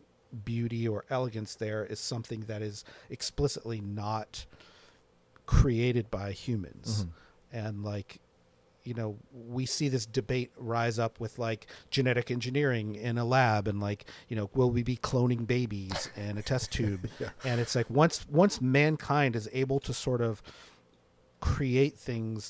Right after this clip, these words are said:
Speaker 1: that they were previously not able to create,
Speaker 2: Mm.
Speaker 1: and that could be, you know, a virtual reality world that is inseparable from our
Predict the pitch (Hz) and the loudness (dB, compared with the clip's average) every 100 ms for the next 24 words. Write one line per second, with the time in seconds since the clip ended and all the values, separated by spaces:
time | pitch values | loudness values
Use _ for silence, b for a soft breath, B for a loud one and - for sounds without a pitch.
0 | 110 110 107 - - _ - 123 131 123 | -4 -2 -2 -4 -16 _ -12 0 0 2
1 | 117 - 175 156 135 - 110 113 123 123 | -2 2 2 2 -2 -2 -6 -2 -2 -2
2 | 120 110 101 - - 120 98 92 85 82 | -6 -8 -10 -12 -10 -8 -4 -4 -6 -10
3 | B B - 123 131 127 - 180 147 123 | B B -6 -2 0 -2 0 0 2 -2
4 | 117 110 110 b b b - 104 107 104 | -2 -2 -6 b b b -8 -6 -4 -6
5 | - _ _ - 120 - _ _ _ _ | -8 _ _ -18 -18 -20 _ _ _ _
6 | _ - 127 110 131 - 131 123 127 123 | _ -4 -2 4 4 4 2 4 4 4
7 | 131 123 120 156 131 123 127 113 127 - | 4 2 6 6 8 4 2 2 0 0
8 | 131 135 127 139 - 147 143 147 147 147 | 0 0 -2 -2 -2 -2 0 -2 0 2
9 | 151 147 | 6 4